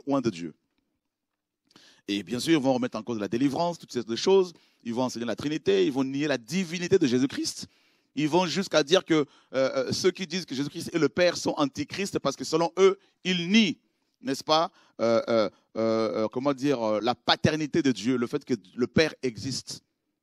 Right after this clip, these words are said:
Alors que les Écritures nous font, nous font comprendre que Jésus-Christ est lui-même le Père. C'est noir sur, c'est clair, c'est, c'est, c'est clair, c'est, c'est clair et net. Et, euh,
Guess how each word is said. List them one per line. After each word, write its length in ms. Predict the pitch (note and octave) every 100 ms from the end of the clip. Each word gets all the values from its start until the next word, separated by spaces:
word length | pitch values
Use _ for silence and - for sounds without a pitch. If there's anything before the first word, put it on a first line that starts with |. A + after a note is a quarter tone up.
| _ _ _ _ _ _ _ - _
Alors 180 | - D3+
que 80 | E3
les 160 | C#3+ C#3+
Écritures 340 | - D#3 E3+
nous 120 | D#3
font, 180 | C#3 D3 -
nous 140 | C3+
font 120 | D#3+
comprendre 380 | D3 C3 D3+ D3
que 220 | C3+ A#2+ A2
Jésus-Christ 480 | A2+ C#3+ - D#3 -
est 100 | C3
lui-même 280 | C3 D3 B2
le 80 |
Père. 300 | G#2+ A#2+ F#2 - _ _
C'est 220 | - C#3 B2
noir 280 | C#3+ E3+
sur, 200 | C#3+ C3+ A#2 -
c'est 200 | E3 D3
clair, 440 | - G3+ G3 G3
c'est, 180 | A#2 C#3
c'est, 220 | A2 B2 - -
c'est 200 | - C#3+ -
clair, 440 | F#3+ F3+ F#3 F#3
c'est, 220 | C3+ C3+ A#2
c'est 160 | C3
clair 260 | - F3+ D3
et 60 |
net. 380 | C3 E3 F#3+ - - _ _
Et, 140 | B2+ B2+
euh, 380 | A#2+ A#2 A#2